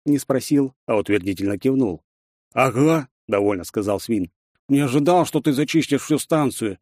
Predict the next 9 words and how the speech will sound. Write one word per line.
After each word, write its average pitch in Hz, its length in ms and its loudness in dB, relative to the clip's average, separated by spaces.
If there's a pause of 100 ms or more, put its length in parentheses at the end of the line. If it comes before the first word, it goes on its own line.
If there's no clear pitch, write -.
(280)
Не 123 140 0
верил 170 400 4
и 131 40 -2
поэтому 156 420 2
не 143 120 4
вмешивался. 131 720 0 (240)
Что 165 220 -2
теперь? 143 380 -2 (300)
Приземляемся?" 135 800 0